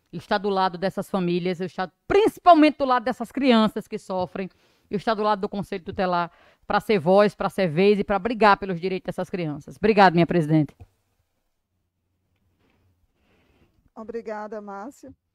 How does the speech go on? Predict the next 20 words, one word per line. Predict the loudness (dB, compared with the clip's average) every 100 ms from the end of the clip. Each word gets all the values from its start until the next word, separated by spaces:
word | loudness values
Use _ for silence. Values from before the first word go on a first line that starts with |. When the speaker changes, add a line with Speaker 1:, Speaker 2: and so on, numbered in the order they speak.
| _ _ _
Speaker 2:
Encerramos | -20 -16 -14 -14 -16 -18
o | -16
grande | -16 -16 -20
expediente. | -20 -14 -14 -12 -16 -18 -20 -20 -20 -20 -20 _
Vamos | _ -20 -18
já | -18 -18
continuidade | -20 -20 -20 -16 -16 -16
com | -18
a |
leitura | -14 -14 -14 -16
do | -14 -16
material | -14 -14 -12 -12
da | -12 -12
ordem | -12 -14 -16
do | -18
dia | -16 -18
para | -16 -18
discussão | -20 -20 -20 -20 -20 -20
e |
aprovação. | -20 -20 -20 -20 _ -20